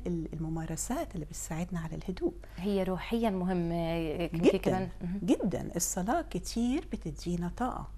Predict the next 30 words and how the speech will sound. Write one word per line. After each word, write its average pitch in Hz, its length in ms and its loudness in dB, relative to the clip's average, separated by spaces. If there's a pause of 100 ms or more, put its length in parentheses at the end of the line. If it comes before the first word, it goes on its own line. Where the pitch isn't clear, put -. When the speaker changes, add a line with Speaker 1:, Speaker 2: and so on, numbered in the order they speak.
(440)
Speaker 1:
بتدي، 156 420 -4
بتساعدنا 175 560 -2
على 143 300 -4
ان 151 120 -2
احنا 165 280 -4
نهدى. 226 360 -2 (540)
الكلمات 160 640 -2
اللي 175 200 0
بنستعملها 165 680 -2
في - 100 -8
الصلاة 165 440 0
ليها 220 260 2
ترددات 151 720 -2 (140)
بتناسب 196 640 0
ترددات 147 640 0
الجسم، 147 480 2 (380)
بحيث - 280 -6
تساعدنا 202 640 2
على 160 280 -2
ان 156 220 -2
احنا - 200 -4
نهدى 196 260 -2
اكتر 185 420 -4
واكتر. - 460 -2 (580)
So - 60 -2
في - 80 -2
الصلاة 269 340 4
كمان 190 380 2
عامل 165 300 0
مهم، 139 220 -6